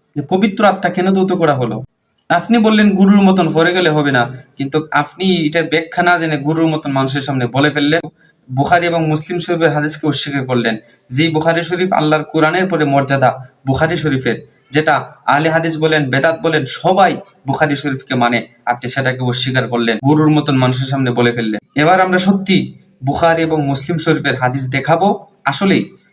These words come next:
রাসূলের বক্ষ বিদারণ হয়েছিল কিনা। দর্শকরা অনেকে বুঝতে পারবেন না,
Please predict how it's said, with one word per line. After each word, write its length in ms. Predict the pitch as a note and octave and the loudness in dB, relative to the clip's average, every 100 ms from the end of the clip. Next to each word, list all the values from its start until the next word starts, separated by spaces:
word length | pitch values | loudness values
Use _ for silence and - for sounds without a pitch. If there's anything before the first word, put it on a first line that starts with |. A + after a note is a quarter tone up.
| _ | _
রাসূলের 460 | B2+ C3 E3 D#3+ D3+ | -2 -2 0 0 0
বক্ষ 380 | B2+ D#3 - E3+ | 0 -2 0 -2
বিদারণ 460 | D3+ D3+ D3+ C3+ | 0 2 0 0
হয়েছিল 420 | B2+ C#3 C3+ C#3 A#2+ | 0 0 0 -2 -2
কিনা। 260 | A2+ G2 - _ _ _ _ _ _ - | -2 -4 -8 _ _ _ _ _ _ -2
দর্শকরা 440 | D3+ D3+ G#3 F#3+ F#3+ | 0 2 0 2 2
অনেকে 240 | F#3 F#3+ | 2 2
বুঝতে 320 | F3+ E3 - | 0 0 2
পারবেন 260 | G3 E3+ F#3+ | 2 2 2
না, 320 | D#3+ C3+ - | 2 2 -2